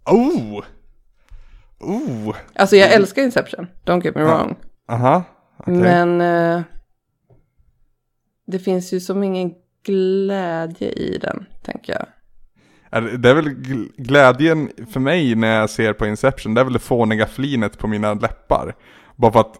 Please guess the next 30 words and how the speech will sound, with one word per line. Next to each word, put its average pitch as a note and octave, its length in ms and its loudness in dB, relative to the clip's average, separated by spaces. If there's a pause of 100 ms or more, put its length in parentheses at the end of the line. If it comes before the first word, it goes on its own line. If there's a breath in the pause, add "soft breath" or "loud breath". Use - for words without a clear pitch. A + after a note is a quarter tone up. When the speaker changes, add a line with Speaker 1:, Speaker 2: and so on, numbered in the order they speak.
(260)
Speaker 1:
jag C3 200 2
vet D3+ 280 4
inte C#3+ 200 4
riktigt C#3 340 -2
vad B2 160 6
som A#2+ 120 -2
händer, B2+ 280 2
men A2 120 2
jag A2 160 2
är A#2 60 0
så - 160 0
jävla A#2 540 2
entertained. A2+ 720 -6
Speaker 2:
Ja, A#3+ 280 8 (1000)
det G3+ 100 2
är G#3+ 80 6
ju F3+ 60 6
det. - 200 -2
Men F3 500 -4
det, F3+ 360 0
det F3 160 -4
är F3 80 -2
liksom, E3+ 460 -6 (840)
det F3+ 100 -4
är - 20 2
inte F3+ 160 0
ett F#3+ 200 -6
äventyr, E3+ 920 0 (540)
per D#3+ 140 2
se. - 300 -6